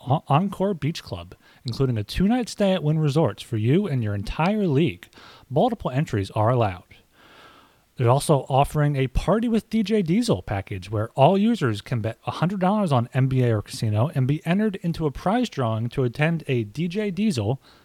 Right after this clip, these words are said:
Shaquille O'Neal performance at Encore Beach Club at night, as well as a meet and greet with D J Diesel this summer. There's so much to choose from, and all you have to do is download the WynnBET app or visit W Y N N bet dot com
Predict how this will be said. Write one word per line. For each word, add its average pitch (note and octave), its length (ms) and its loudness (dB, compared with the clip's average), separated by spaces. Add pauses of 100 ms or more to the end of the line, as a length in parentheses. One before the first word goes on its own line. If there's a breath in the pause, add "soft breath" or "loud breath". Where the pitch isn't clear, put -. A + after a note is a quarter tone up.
(220 soft breath)
Shaquille C3+ 360 0
O'Neal A2 440 2
performance A2+ 640 -6
at B2+ 160 -10 (160)
Encore G#3 440 -2
Beach D3+ 260 -2
Club A2 300 2
at A#2+ 160 -2
night, C3+ 320 2 (160)
as A#2 120 -2
well C#3+ 200 0
as C#3 80 0
a B2 60 0
meet C#3 200 0
and F#3+ 100 -2
greet A#2 260 -2 (340 loud breath)
with A2+ 180 -8
D C#3 140 0
J F#3 180 -2
Diesel C#3 380 0
this A#2 160 -2
summer. F#2 400 -12 (500 soft breath)
There's A2+ 180 -8
so D#3 140 0
much A3 220 0
to A3 100 -8
choose A#3+ 260 2
from, F#2+ 360 -4 (340)
and B2+ 80 -2
all B2+ 100 2
you G3 100 2
have G3+ 120 0
to E3 60 -4
do C#3+ 260 2
is G#2 100 0
download C3 440 -2
the G2+ 100 -8
WynnBET C#3 560 -4 (100)
app C#3+ 360 -4
or A#2 100 -4
visit G2+ 320 -8
W F#3+ 340 0
Y E3 440 2 (100)
N D3+ 320 0
N D3 220 -2
bet C#3+ 480 -4
dot - 260 -6
com D3 360 -2